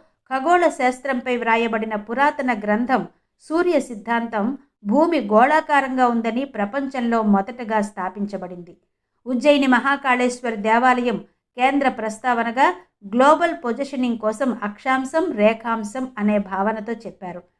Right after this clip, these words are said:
జీరో డిగ్రీ రేఖాంశం కర్కాటక రాశిని కలిసే ప్రదేశమే ఉజ్జయిని మహాకాళేశ్వర ఆలయమని సూర్య సిద్ధాంతం వివరిస్తుంది. దాని ఆధారంగా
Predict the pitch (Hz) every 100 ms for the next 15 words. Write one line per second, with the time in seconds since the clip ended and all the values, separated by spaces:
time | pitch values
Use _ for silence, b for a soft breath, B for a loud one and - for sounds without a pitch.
0 | _ 208 208 320 359 359 285 254 294 269
1 | 254 254 277 262 269 208 202 262 254 302
2 | 294 269 247 240 254 247 226 233 247 214
3 | 208 208 247 269 269 311 220 208 202 262
4 | 262 214 180 240 254 247 226 220 - 226
5 | 214 196 208 214 208 214 370 370 b b
6 | _ 311 359 330 240 202 202 202 190 214
7 | 196 185 202 196 - 180 180 - _ _
8 | _ 196 240 277 277 196 208 247 240 240
9 | 254 220